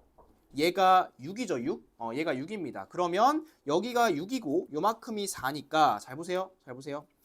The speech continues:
여기가 아까 전에 내가 뭐라 그랬었냐면 이 B부터, B부터 접선을 두 개를 짱짱 그었을 때 뭐가 똑같다 했어요? 어, 잠깐만. 어, 길이가 같다 했죠, 그쵸?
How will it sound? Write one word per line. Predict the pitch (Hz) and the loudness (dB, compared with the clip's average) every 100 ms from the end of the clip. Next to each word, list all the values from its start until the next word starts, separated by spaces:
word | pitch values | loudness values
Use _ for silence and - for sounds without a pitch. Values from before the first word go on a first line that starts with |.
| _ _ - | _ _ -8
여기가 | 131 156 131 135 113 - _ _ _ _ _ - _ _ _ - _ - | -4 0 2 0 0 -6 _ _ _ _ _ -20 _ _ _ -20 _ -14
아까 | - 190 | -4 -2
전에 | 170 139 | 0 -2
내가 | 110 | -6
뭐라 | 92 131 | -6 -2
그랬었냐면 | 190 165 127 107 139 143 92 - _ _ | 0 -2 -4 -8 -6 -8 -10 -16 _ _
이 | 156 180 - | -8 -8 -8
B부터, | - 151 190 247 - 113 156 - _ | -12 -10 -8 -8 -6 -4 -4 -8 _
B부터 | - 160 160 - 160 95 _ _ _ | -12 -8 -6 -2 -2 -2 _ _ _
접선을 | - 156 - 247 233 208 | -8 -6 -2 0 2 0
두 | - 156 | -6 0
개를 | 180 151 143 | 2 2 0
짱짱 | 277 294 294 277 277 262 233 | -2 -2 -4 -6 -2 -2 -2
그었을 | 185 180 180 160 | -2 -2 -4 -8
때 | 175 175 - | -4 -4 -6
뭐가 | - 143 185 | -10 -6 -6
똑같다 | - - - | -8 -14 -12
했어요? | 117 - 135 - _ _ _ _ _ _ _ _ _ _ _ _ _ | -12 -14 -18 -20 _ _ _ _ _ _ _ _ _ _ _ _ _
어, | 110 - _ _ _ _ _ _ | -18 -18 _ _ _ _ _ _
잠깐만. | _ - - _ _ | _ -20 -20 _ _
어, | - - _ _ _ - | -20 -20 _ _ _ -10
길이가 | 214 233 208 | -4 -2 -2
같다 | - 240 | 0 2
했죠, | 180 135 | 2 0
그쵸? | 104 - 101 | -6 -8 -16